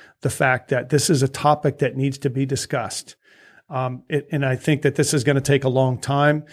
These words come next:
It's not something you wanna push on people, but it's a subject that needs to be approached as we go through this. We have a responsibility to make sure people know it's aware and it's out there. And,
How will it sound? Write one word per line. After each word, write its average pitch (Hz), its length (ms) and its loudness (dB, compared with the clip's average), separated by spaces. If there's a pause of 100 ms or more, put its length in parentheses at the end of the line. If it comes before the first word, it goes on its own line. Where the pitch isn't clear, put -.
(200)
It's 139 180 2
not 139 180 2
something 143 300 0
you 131 100 2
wanna 123 160 0
push 160 300 -2
on 147 180 2
people, 147 380 0
but 135 180 0
it's 127 160 -2
a 127 60 -4
subject 139 480 0
that 135 160 -2
needs 135 220 -2
to 131 100 -8
be 123 100 -2
approached 139 480 -2
as 120 140 0
we 131 100 -2
go 120 140 -6
through 143 220 -2
this. 143 200 0
We 143 100 4
have 131 120 4
a 120 60 -12
responsibility 139 800 0
to 139 120 -8
make 131 200 -2
sure 139 140 -2
people 135 300 -6
know 120 160 -6
it's 113 140 -10
aware 127 460 -2 (380)
and 135 80 -4
it's 113 160 -6
out 160 220 2
there. 180 260 2 (420)
And, 139 560 -2